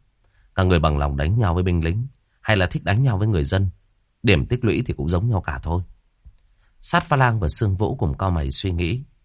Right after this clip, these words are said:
"Còn một điều nữa, cấm pháp của ta không hữu dụng, mà không dám dùng khi hỗn chiến. Chứ một khi tung hỏa ra, đốt chết mười địch nhân, cũng không bù nổi cho thiệt hại khi đốt chết một người mình đâu. Nếu như đến Chu Tước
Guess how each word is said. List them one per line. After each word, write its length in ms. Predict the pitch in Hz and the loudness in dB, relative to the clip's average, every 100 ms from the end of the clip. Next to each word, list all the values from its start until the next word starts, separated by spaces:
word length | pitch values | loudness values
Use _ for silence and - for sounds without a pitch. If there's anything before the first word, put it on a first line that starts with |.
| _ _ _ | _ _ _
"Còn 140 | 80 | -2
một 60 | 80 | 0
điều 140 | 67 | 0
nữa, 300 | 64 69 107 113 _ _ _ _ _ - | -2 -2 -2 -4 _ _ _ _ _ 0
cấm 140 | 104 | 0
pháp 220 | 139 139 | 0 -2
của 80 | - | -2
ta 120 | 87 | -4
không 320 | - 92 82 | -2 0 0
hữu 240 | 80 92 101 | 0 -2 -2
dụng, 240 | 107 71 - _ _ _ _ _ | -4 -4 -8 _ _ _ _ _
mà 400 | 92 92 92 87 | 0 2 4 0
không 260 | - 110 98 | 0 -2 0
dám 260 | 92 131 | -2 -2
dùng 240 | 117 71 67 | -2 -2 -2
khi 180 | 90 | -4
hỗn 240 | 82 87 76 | -2 -4 -6
chiến. 280 | - 90 110 - _ _ _ - | -4 -4 -4 -8 _ _ _ 0
Chứ 120 | 127 | 2
một 160 | 90 | 2
khi 140 | - 110 | 2 -2
tung 300 | - 104 92 | 2 2 2
hỏa 260 | 87 65 | 0 -2
ra, 280 | 65 82 82 - _ _ _ | -2 -4 -4 -8 _ _ _
đốt 160 | - 175 | 0 0
chết 220 | - 175 113 | 0 0 2
mười 200 | 87 78 | 2 2
địch 180 | 78 80 | -2 -2
nhân, 240 | 95 90 - _ - | -2 -2 -8 _ -8
cũng 100 | 127 | -2
không 220 | 151 110 | 0 2
bù 200 | 87 73 | 2 2
nổi 420 | 73 76 76 69 - | 0 -2 -2 -4 -6
cho 120 | 101 | -4
thiệt 180 | 85 78 | -4 -4
hại 220 | 85 - | -4 -6
khi 120 | - 98 | -4 -2
đốt 160 | 135 135 | -2 -2
chết 220 | 151 120 | -4 -2
một 220 | 85 76 | -2 -2
người 140 | 78 | -2
mình 200 | 69 67 | -2 -2
đâu. 200 | 69 80 - _ _ _ _ _ _ | -2 -4 -8 _ _ _ _ _ _
Nếu 160 | 85 92 | 0 2
như 120 | 87 | 4
đến 180 | 82 95 | 2 0
Chu 220 | - 82 | -2 -4
Tước 120 | 71 | -2